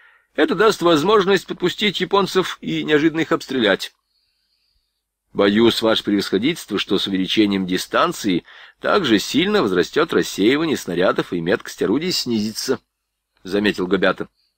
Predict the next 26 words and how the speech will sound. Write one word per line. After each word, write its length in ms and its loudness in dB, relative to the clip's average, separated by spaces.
«Хоть 220 -6
напугаем 500 0
японцев, 480 -4
и 40 -10
то 120 0
ладно. 320 0
Одним 400 2
словом, 480 2
не 140 2
теряя 420 4
времени, 360 4
торопитесь 640 0
с 20 -14
переделкой 560 0
лафетов». 540 -4
После 320 0
беседы 500 0
генерал, 460 0
как 200 -4
всегда, 440 -4
пригласил 420 -6
офицеров 420 -2
к 20 -16
себе 260 -6
на 120 -6
обед. 360 -8